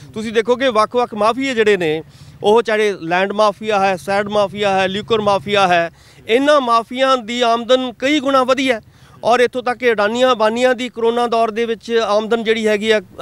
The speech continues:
ਹਜ਼ਾਰਾਂ ਗੁਣਾ ਵਧੀ ਗਈ, ਵਧ-, ਵਧ ਗਈ ਹੈ। ਸੋ ਕਹਿਣ ਦਾ ਮਤਲਬ ਹੈ ਕਿ ਜੇ ਇਹਨਾਂ ਦੀ ਆਮਦਨ ਵੱਧ ਸਕਦੀ ਹੈ, ਤਾਂ ਪੰਜਾਬ ਦੇ ਲੋਕਾਂ ਨੂੰ ਰੁਜ਼ਗਾਰ ਕਿਉਂ ਨਹੀਂ ਮਿਲ ਸਕਦਾ, ਪੰਜਾਬ ਦੇ ਲੋਕਾਂ ਨੂੰ ਐਜੂਕੇਸ਼ਨ, ਹੈਲਥ ਕਿਉਂ ਨਹੀਂ ਮਿਲ ਸਕਦੀ?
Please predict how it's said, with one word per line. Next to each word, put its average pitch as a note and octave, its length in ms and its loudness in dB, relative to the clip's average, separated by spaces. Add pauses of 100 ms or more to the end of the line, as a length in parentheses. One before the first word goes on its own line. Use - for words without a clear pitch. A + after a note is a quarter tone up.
(140)
ਹਜ਼ਾਰਾਂ G3+ 320 4
ਗੁਣਾ A3 220 4
ਵਧੀ G3+ 280 -2
ਗਈ, G3+ 160 4
ਵਧ-, G3+ 340 -2
ਵਧ G#3+ 160 0
ਗਈ A3+ 240 -4
ਹੈ। F3+ 60 -4 (460)
ਸੋ D4 100 0
ਕਹਿਣ B3 280 0
ਦਾ B3+ 80 2
ਮਤਲਬ G#3+ 220 -4
ਹੈ G3 180 2
ਕਿ C#4 180 -6
ਜੇ A3+ 320 0
ਇਹਨਾਂ C#4+ 300 4
ਦੀ D#4+ 100 0
ਆਮਦਨ A#3+ 320 2
ਵੱਧ G3 180 -2
ਸਕਦੀ D3+ 440 -10
ਹੈ, F#3+ 220 -2 (340)
ਤਾਂ A#3+ 160 2
ਪੰਜਾਬ G3 480 2
ਦੇ A3 120 0
ਲੋਕਾਂ G3+ 680 0
ਨੂੰ A#3 240 -2
ਰੁਜ਼ਗਾਰ G3 400 2
ਕਿਉਂ A3 200 -2
ਨਹੀਂ A3+ 100 -4
ਮਿਲ G#3+ 160 -2
ਸਕਦਾ, G3 340 -2
ਪੰਜਾਬ G3+ 360 2
ਦੇ G3+ 100 2
ਲੋਕਾਂ G3 320 2
ਨੂੰ G3+ 80 4
ਐਜੂਕੇਸ਼ਨ, G3+ 640 -2
ਹੈਲਥ G3 300 0
ਕਿਉਂ A3+ 220 -2
ਨਹੀਂ A#3+ 120 -4
ਮਿਲ G3+ 120 -4
ਸਕਦੀ? F3 400 -8